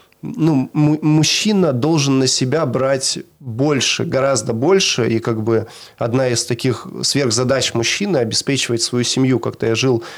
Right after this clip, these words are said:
вот, наверное, в более старомодной вот этой парадигме до всей этой уравниловки полов и прочего. Поэтому, ну, в моей картине мира,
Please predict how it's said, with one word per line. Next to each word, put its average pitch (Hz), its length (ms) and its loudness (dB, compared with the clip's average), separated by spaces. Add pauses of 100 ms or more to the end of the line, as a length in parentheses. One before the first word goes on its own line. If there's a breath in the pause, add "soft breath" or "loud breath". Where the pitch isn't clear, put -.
(160 loud breath)
вот, 117 200 -2
наверное, 117 320 0
в 104 100 -6
более 123 440 2 (500 loud breath)
старомодной 131 760 2
вот 110 160 0
этой 113 180 -2
парадигме 117 680 0
до 107 180 0
всей 113 240 0
этой 113 300 -2 (260 loud breath)
уравниловки 120 640 0
полов 131 480 0
и 117 40 -4
прочего. 113 600 -2 (320 loud breath)
Поэтому, 123 760 0
ну, 131 240 2
в 113 80 0
моей 139 280 0
картине 156 420 2
мира, 131 540 2